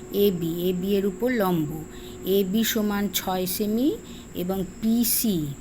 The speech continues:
পিসি হচ্ছে দুই সেমি হলে বৃত্তের ব্যাসার্ধের দৈর্ঘ্য হিসাব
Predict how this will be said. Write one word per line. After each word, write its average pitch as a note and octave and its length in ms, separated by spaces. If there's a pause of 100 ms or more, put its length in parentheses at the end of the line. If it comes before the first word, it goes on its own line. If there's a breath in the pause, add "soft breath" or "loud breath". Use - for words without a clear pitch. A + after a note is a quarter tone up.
(120)
পিসি A3+ 480
হচ্ছে A3+ 360
দুই G3 320
সেমি D#3 400 (440 loud breath)
হলে G#3+ 220
বৃত্তের G#3 540
ব্যাসার্ধের F#3 760
দৈর্ঘ্য F#3 420
হিসাব F3+ 440